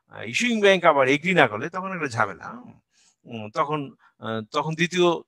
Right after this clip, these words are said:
তার option থাকে যে কাজী অফিসে পালিয়ে বিয়া কিংবা বলেন যে ঘর জামাই হওয়া, এই অপশনগুলো রয়েছে, cash in advance, open account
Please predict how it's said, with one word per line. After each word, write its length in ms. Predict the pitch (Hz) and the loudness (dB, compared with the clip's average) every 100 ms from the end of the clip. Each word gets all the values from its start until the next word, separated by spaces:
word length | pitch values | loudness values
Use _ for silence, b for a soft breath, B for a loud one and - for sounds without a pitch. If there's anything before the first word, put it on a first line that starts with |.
| - | 6
তার 260 | 139 135 | 6 6
option 320 | 135 135 143 | 4 0 -4
থাকে 540 | 127 120 117 120 143 143 | -8 -8 -4 -4 -4 -10
যে 160 | 113 | -12
কাজী 340 | 117 117 120 120 | -2 0 0 -6
অফিসে 280 | 117 107 117 | -8 -12 -2
পালিয়ে 380 | 127 120 117 | 0 2 0
বিয়া 320 | 113 113 107 104 b b b | -2 -2 -2 -4 b b b
কিংবা 320 | 196 208 190 175 | -10 0 6 8
বলেন 460 | 151 135 120 117 | 8 4 0 -8
যে 180 | 113 110 | -8 -6
ঘর 200 | 113 139 | 0 2
জামাই 300 | 135 123 120 | 2 0 -2
হওয়া, 200 | 98 107 | -4 -4
এই 120 | 143 | 0
অপশনগুলো 640 | 151 - 170 147 139 135 131 | -2 -2 -16 -14 0 4 4
রয়েছে, 320 | 131 127 127 | 2 -6 -8
cash 260 | 123 127 - | -2 -2 -2
in 40 | |
advance, 560 | 127 120 117 113 117 120 | -6 -6 -2 -2 -4 -12
open 240 | 120 131 | -6 -4
account 480 | 123 117 110 110 113 | -4 -4 -6 -6 -12